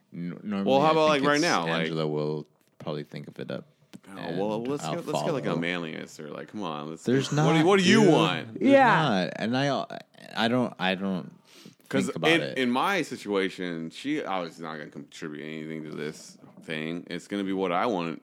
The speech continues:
Speaker 2: like, you know,
Speaker 1: But
Speaker 2: it
Speaker 1: she,
Speaker 2: to be.
Speaker 1: but,
Speaker 3: As
Speaker 1: but,
Speaker 3: long as,
Speaker 1: I mean,
Speaker 3: here's
Speaker 1: Angela
Speaker 3: my
Speaker 1: likes
Speaker 3: thing.
Speaker 1: those type
Speaker 3: As
Speaker 1: of
Speaker 3: long
Speaker 1: pictures
Speaker 3: as
Speaker 1: and
Speaker 3: Dana's
Speaker 1: stuff.
Speaker 3: okay with him,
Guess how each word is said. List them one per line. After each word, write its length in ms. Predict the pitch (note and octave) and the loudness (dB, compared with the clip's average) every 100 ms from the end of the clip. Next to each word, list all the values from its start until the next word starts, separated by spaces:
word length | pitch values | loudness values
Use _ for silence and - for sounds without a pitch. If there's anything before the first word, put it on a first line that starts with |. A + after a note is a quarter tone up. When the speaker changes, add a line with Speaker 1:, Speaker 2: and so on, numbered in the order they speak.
| - | -10
Speaker 2:
like, 420 | D#2 B1+ C2 _ _ _ _ - | -8 -8 -12 _ _ _ _ -16
you 140 | D#2+ | -12
know, 280 | D#2 D2+ D#2 - - | -10 -12 -14 -16 -6
Speaker 1:
But 100 | - | -2
Speaker 2:
it 40 | |
Speaker 1:
she, 300 | - C#3 C#3+ | 2 4 4
Speaker 2:
to 40 | D3 | 2
be. 80 | B2+ | 2
Speaker 1:
but, 240 | A#2+ - - | 2 0 0
Speaker 3:
As 160 | B3+ | 2
Speaker 1:
but, 80 | A#3+ | 6
Speaker 3:
long 260 | C4+ D4 F4+ | 6 6 4
as, 120 | G4 | 2
Speaker 1:
I 40 | |
mean, 120 | A#3+ A#3+ | 2 4
Speaker 3:
here's 100 | - F4+ | 6 6
Speaker 1:
Angela 40 | - | 6
Speaker 3:
my 80 | D#4 | 6
Speaker 1:
likes 120 | - | 6
Speaker 3:
thing. 140 | C4 A3 | 6 4
Speaker 1:
those 60 | F#3 | 4
type 80 | G#3+ | 4
Speaker 3:
As 60 | |
Speaker 1:
of 60 | A3 | 4
Speaker 3:
long 180 | A3 A#3+ | 6 6
Speaker 1:
pictures 140 | C#4+ | 4
Speaker 3:
as 60 | D4 | 2
Speaker 1:
and 60 | F3 | 4
Speaker 3:
Dana's 360 | G#3+ G#3+ A3+ G#3 | 4 4 4 4
Speaker 1:
stuff. 80 | G3+ | 6
Speaker 3:
okay 520 | G3+ F#3+ G3+ F3+ F#3+ | 6 6 4 6 6
with 240 | G3+ F3+ - | 4 2 2
him, 280 | G3 F3 | 0 0